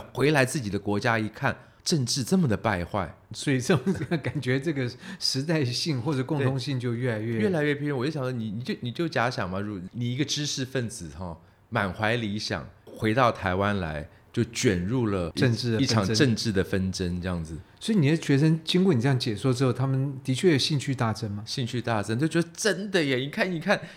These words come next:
Speaker 1: 这个事情不就很像
Speaker 2: 谁谁谁吗？
Speaker 1: 谁谁谁吗？对不对？这个做的这些事情，这些技-，政治上玩弄的技巧都很像啦，都很像。
Speaker 2: 是，那你有试过给他们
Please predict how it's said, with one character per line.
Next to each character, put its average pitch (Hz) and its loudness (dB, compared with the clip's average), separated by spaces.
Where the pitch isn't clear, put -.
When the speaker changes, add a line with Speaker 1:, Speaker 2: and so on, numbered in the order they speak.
Speaker 1:
这 214 -2
个 180 0
事 175 -2
情 139 -2
不 147 -6
就 165 0
很 117 -2
像 123 -2
Speaker 2:
谁 123 -2
谁 120 0
谁 127 2
吗？ 110 0
Speaker 1:
谁 127 6
谁 131 6
谁 110 2
吗？ 107 0
对 120 0
不 123 0
对？ 131 4
这 131 0
个 113 -2
做 117 4
的 107 4
这 107 0
些 107 4
事 107 -2
情， 98 -2
这 170 -2
些 160 2
技-， - -4
政 151 0
治 127 -2
上 127 0
玩 104 0
弄 120 -2
的 104 0
技 101 -4
巧 - -6
都 98 -4
很 101 -4
像 - -4
啦， - -14
都 95 -8
很 95 -6
像。 107 -6
Speaker 2:
是， 104 -4
那 202 4
你 165 4
有 202 8
试 180 2
过 156 4
给 117 -2
他 131 -2
们 117 0